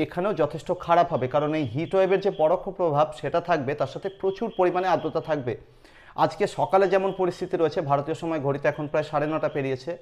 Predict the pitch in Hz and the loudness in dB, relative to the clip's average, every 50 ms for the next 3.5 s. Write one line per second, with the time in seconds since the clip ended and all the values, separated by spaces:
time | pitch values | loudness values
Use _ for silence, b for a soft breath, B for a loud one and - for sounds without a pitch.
0 | b b b b b b 160 - - 175 180 175 - 180 185 196 220 220 - - | b b b b b b -2 2 4 4 2 2 0 -4 -2 -2 -2 -4 -6 -8
1 | - 127 127 127 123 123 123 120 95 - - - - - 127 127 165 170 196 208 | -6 -6 -4 -2 -2 -2 -4 -4 -8 -10 -14 -18 -16 -12 -4 -2 -2 -2 -2 -2
2 | 202 196 175 170 170 175 165 180 175 - 160 147 - - 151 143 - 151 - 165 | 0 2 2 2 2 0 -4 -4 0 2 0 0 2 -2 -6 -6 -6 -8 -8 -6
3 | 165 202 196 - 151 147 151 - 147 147 | -6 -6 -4 -2 -4 -4 -4 -6 -8 -8